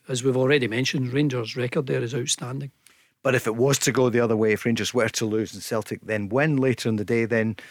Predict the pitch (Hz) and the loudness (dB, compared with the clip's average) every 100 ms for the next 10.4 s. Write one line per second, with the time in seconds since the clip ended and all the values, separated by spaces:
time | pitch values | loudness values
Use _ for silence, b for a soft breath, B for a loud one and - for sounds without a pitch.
0 | B B B B - 104 104 - 120 113 | B B B B -6 -4 -2 -2 -4 -2
1 | 101 110 117 113 117 113 117 - 127 - | 0 0 0 0 2 2 -2 -2 -2 -2
2 | - 110 - 110 - 110 90 - 120 131 | -2 -2 -2 -6 -2 0 0 -4 -2 0
3 | 127 131 - 156 156 156 139 - 123 _ | 0 0 0 0 2 0 0 0 -4 _
4 | _ - 127 165 - 170 165 175 175 185 | _ 2 4 4 2 2 4 4 2 0
5 | 156 135 131 165 208 214 175 196 190 - | 0 2 6 8 8 6 6 4 2 -4
6 | 180 160 170 160 160 156 143 139 139 135 | 2 4 6 4 4 4 4 4 4 4
7 | 123 131 147 120 117 120 113 - _ - | 2 -2 -2 -4 -2 -4 -6 -16 _ -2
8 | 135 151 131 135 123 131 127 - 135 131 | 2 2 4 4 6 4 2 2 2 4
9 | 117 117 107 - 185 208 180 139 - 190 | 2 0 -2 -4 2 6 6 4 0 -2
10 | 147 160 170 | 2 0 0